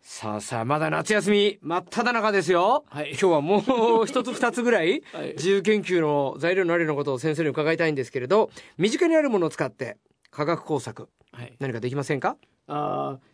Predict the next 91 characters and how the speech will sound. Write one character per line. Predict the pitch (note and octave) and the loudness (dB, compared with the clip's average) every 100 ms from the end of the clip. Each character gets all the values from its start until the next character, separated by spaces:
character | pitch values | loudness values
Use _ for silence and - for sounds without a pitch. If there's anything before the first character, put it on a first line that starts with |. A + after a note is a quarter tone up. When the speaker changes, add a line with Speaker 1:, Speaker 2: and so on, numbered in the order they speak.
| - | -12
Speaker 2:
ー、 | A3 | -6
厳 | A3+ | -2
し | |
い | G3+ | 2
で | F#3+ | 2
す | F3+ | 4
ね。 | G3+ | 4
ま | F3+ F3 F3 | 4 4 2
あ、 | E3 | 2
こ | F#3 | 2
の | G3+ | 2
場 | G3 | 2
合 | F3+ | 2
は | E3+ E3 E3 | 2 2 0
結 | D#3+ G3 - | 0 -2 0
構 | E3 | 0
最 | - A3+ | 2 2
高 | A3 | 2
作 | F#3 D3 | 2 2
出 | D#3 | 2
し | |
た | D#3+ | 2
つ | C#3 | -2
も | D#3+ | 0
り | |
だ | D3 | 0
っ | |
た | C3 | -2
ん | C3+ | -6
で | |
す | A#2+ | -4
け | |
ど。 | A#3+ | -2
Speaker 1:
先 | D3+ | 2
生、 | D#3 | 2
で | C#3+ | 2
も | C#3+ | 0
あ | A#2 | 2
れ | A3 | 0
は | - F3+ | 0 0
レ | E3 | 2
ベ | F#3 | 2
ル | F3 | 2
高 | E3+ E3+ | -2 -2
か | |
っ | D3 | -2
た | A#2+ | -4
で | |
す | G#2+ | -2
ね。 | F#3 | 0
Speaker 2:
あ、 | |
レ | G#3+ | 2
ベ | |
ル | G#3 | 2
高 | G3 | -2
い | C3+ | -4
で | |
す | A#2 | -10
か？ | A#2 - | -16 -14
Speaker 1:
渦 | - C3+ | -10 -6
電 | B2+ B2+ | -2 -2
流。 | A2 G2+ | -4 -8
Speaker 2:
渦 | - | -8
電 | C#3+ | -6
流。 | C#3 | -2
Speaker 1:
今 | D#3 | 0
日 | B2+ | -2
は？ | G2 - _ - - - | -6 -18 _ -20 -20 -20
Speaker 2:
し | - - | -20 -10
ょ | D3+ | -8
う | |
が | D3+ | -6
な | D3 | -6
い | |
か | C3+ | -6
ら | C3+ | -8
今 | B2 | -4
日 | |
は | D#3+ D3+ | -2 0
ね、 | C#3 | -2
分 | B2+ F3 | 0 2
光 | D4 F#4+ | 2 2
筒 | - E3 D#3 | 0 -2 -2
の | C3 | 0
出 | C3 | -4
し | B2 | -6
ま | |
し | B2+ | -8
ょ | |
う | A#2+ | -10
か。 | A2 | -12